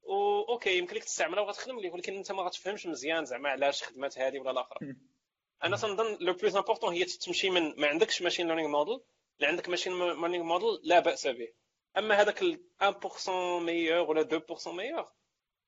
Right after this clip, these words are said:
Speaker 1: ماشي مشكل، داكشي مع الخبره وغتريني وكذا، ولكن المهم هي انك ديجا تفهم كيفاش غنبني واحد السيستيم اللي اون جينيرال تيعطيني دو بون ريكومونداسيون ولا اون جينيرال تيكلاسيفي مزيان.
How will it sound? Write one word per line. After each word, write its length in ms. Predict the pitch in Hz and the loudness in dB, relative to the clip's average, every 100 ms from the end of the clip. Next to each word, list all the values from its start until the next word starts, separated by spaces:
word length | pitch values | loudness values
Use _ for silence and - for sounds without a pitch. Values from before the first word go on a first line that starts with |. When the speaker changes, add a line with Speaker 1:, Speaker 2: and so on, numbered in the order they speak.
| - | -12
Speaker 1:
ماشي 180 | - 240 | -8 -4
مشكل، 400 | 214 - 139 120 | -4 -2 -4 -2
داكشي 460 | 160 - 214 196 | -4 -2 0 0
مع 140 | 170 156 | 2 2
الخبره 540 | 180 180 175 147 160 | 2 0 4 8 8
وغتريني 840 | 143 139 - _ _ - 139 131 131 | 6 2 -4 _ _ -6 -4 -4 -8
وكذا، 220 | - - _ _ _ _ | -8 -12 _ _ _ _
ولكن 200 | 165 202 | 0 2
المهم 280 | 196 214 226 | 2 2 2
هي 140 | 208 | 2
انك 200 | 175 185 | 0 0
ديجا 260 | 185 190 190 | 0 0 -4
تفهم 400 | - - 165 214 | -8 -6 -6 -6
كيفاش 480 | 185 170 202 - - _ _ _ 131 | -8 -4 -4 -4 -12 _ _ _ -4
غنبني 420 | 147 160 147 175 | -2 -2 -2 -2
واحد 140 | 180 | -2
السيستيم 440 | - - 175 220 202 | -6 -10 -8 -6 -6
اللي 220 | 180 185 | -4 -4
اون 120 | 185 190 | -2 -2
جينيرال 480 | 180 170 160 185 | 0 2 4 4
تيعطيني 460 | 185 147 - 151 160 | 4 -2 0 0 2
دو 120 | 143 | 4
بون 200 | 135 147 | 4 6
ريكومونداسيون 640 | 143 147 143 151 165 143 135 | 4 2 2 4 4 4 2
ولا 100 | 135 | 2
اون 140 | 156 | 2
جينيرال 520 | 147 143 139 147 160 - _ _ | 0 0 4 6 6 2 _ _
تيكلاسيفي 540 | - 147 147 135 151 151 | -6 2 4 4 0 -2
مزيان. 320 | 151 127 127 | -2 -4 -6